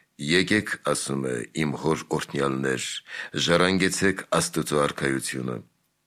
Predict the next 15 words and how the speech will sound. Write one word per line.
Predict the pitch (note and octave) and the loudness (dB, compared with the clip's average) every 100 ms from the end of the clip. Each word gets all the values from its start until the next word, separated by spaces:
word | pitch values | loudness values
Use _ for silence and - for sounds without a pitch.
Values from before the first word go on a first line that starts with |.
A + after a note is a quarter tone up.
| _ _ | _ _
և | D#2+ G#2+ G#2 - - _ - - _ _ - | 2 4 2 -4 -14 _ -20 -20 _ _ -2
գնացեք | D2+ F#2 F#2 F2 F#2+ F#2+ - - | 2 4 4 2 2 0 -2 0
ինձանից | G2 F2+ F2+ F2 F2 F2 - E2 | 0 4 4 4 2 -2 -2 2
անիծյալներ | F2 E2+ F2 D#2+ D#2 D#2+ D#2+ D2+ - - - - | 2 2 4 4 4 4 2 0 -6 -10 -12 -6
դեպի | D2 D#2+ D2+ D2 | 0 0 2 2
հավիտենական | D#2 D2+ D2 D2 D2 D#2 D2 C2+ | 2 0 0 0 2 0 0 -2
խուրը, | - D2+ D2 D2 C2+ - - - | -2 0 2 2 0 -8 -14 -6
որ | C#2 D2+ - | -2 -2 0
պատրաստված | D#2 D2+ D2 - - C#2+ C#2+ | 0 2 0 0 -2 -2 0
է | C#2+ C#2 | -2 0
սատանայի | D#2 C#2 C#2+ C#2 D2 D2 | 0 0 0 2 2 0
և | D2 C#2 | -2 0
նրա | C#2+ C#2+ | 0 0
հրեշտակների | C#2 C#2 - B1 B1 B1 A#1+ | 0 -2 -2 -4 -6 -6 -6
համար։ | B1 A#1+ A#1 | -6 -6 -8